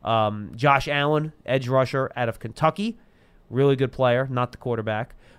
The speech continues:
Uh, Jachai Polite, I forgot that pronunciation right. Edge rusher out of Florida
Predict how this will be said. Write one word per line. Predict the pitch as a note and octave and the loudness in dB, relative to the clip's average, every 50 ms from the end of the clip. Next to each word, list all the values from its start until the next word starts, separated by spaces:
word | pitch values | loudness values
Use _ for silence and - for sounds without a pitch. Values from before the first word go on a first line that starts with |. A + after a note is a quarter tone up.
| _ - | _ -4
Uh, | - A2+ A#2 A2+ A2+ A2 A2 A2 F#2 - - - - _ _ _ - _ _ _ - A#2+ | 0 2 2 2 2 2 0 -2 -2 -4 -8 -12 -20 _ _ _ -20 _ _ _ -20 -8
Jachai | A#2 C3+ C3 - - - E3+ E3+ E3+ E3+ E3 F3 F3+ E3+ F3 | -8 -8 -6 -6 -4 0 2 4 6 6 6 4 2 0 0
Polite, | - - C3 B2 C3 C#3+ F3 G#3 B3 C4+ C#4+ - - _ _ _ _ _ _ _ _ _ _ _ _ _ _ - | -2 -2 0 0 2 2 2 2 0 -2 -4 -6 -10 _ _ _ _ _ _ _ _ _ _ _ _ _ _ -20
I | - | -20
forgot | - - - B2+ - | -16 -14 -12 -12 -12
that | - C3+ - | -12 -12 -10
pronunciation | - C#3 C#3+ C#3+ - - D3 D3+ D3 - D#3 D#3+ | -10 -10 -10 -10 -8 -8 -8 -8 -8 -8 -8 -6
right. | E3 E3+ F#3 G3 F3 - - - - _ _ _ _ | -4 -4 -4 -4 -8 -12 -20 -20 -20 _ _ _ _
Edge | - C#3+ D#3 D3 | 0 2 2 4
rusher | D3 E3 E3 - - E3+ | 6 6 4 4 4 4
out | D3+ C#3 C3 | 4 4 4
of | A#2 | 2
Florida | - - - C#3 C#3+ D3 D3 D3+ E3 E3+ F#3 G3+ G#3+ | -2 -6 -2 2 4 6 8 8 6 6 4 2 2